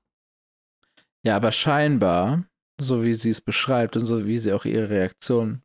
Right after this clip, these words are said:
beschreibt, ist es ja kein, also Drogo, ähm, zieht dann ihre Hände weg und dreht den Kopf wieder zurück. Und das ist halt,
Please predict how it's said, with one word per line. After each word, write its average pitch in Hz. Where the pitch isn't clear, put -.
beschreibt, 82
ist -
es 117
ja 196
kein, 196
also 104
Drogo, 127
ähm, 101
zieht 127
dann 110
ihre 101
Hände 131
weg 107
und 104
dreht 113
den 90
Kopf -
wieder 107
zurück. 95
Und 120
das 117
ist 110
halt, 123